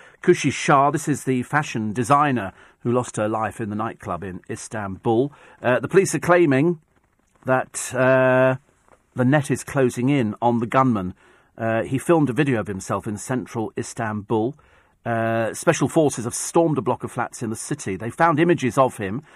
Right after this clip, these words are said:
They found his fingerprints, so they know who it is. Um, he's been on the run for two days. It won't last much longer. There will be a shootout, and, uh, and he will die in it. But, of course, he probably doesn't care, so he's probably just enjoying his last few days.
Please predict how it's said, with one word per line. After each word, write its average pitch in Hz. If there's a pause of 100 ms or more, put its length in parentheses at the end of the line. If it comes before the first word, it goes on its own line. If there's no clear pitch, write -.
(240)
They 113
found 165
his 131
fingerprints, 127
so 127
they 120
know 151
who 143
it 127
is. 143 (640)
Um, 123
he's 123
been 175
on 160
the 147
run 143
for 143
two 170
days. 127
It 113
won't 147
last 131
much 127
longer. 135
There 117
will 135
be 117
a 104
shootout, 101 (640)
and, 113
uh, 117
and 120
he 131
will 120
die 110
in 120
it. 98
But, 110
of -
course, 113
he 120
probably 104
doesn't 95
care, 95
so -
he's 95
probably 98
just -
enjoying 92
his 95
last 92
few 98
days. 95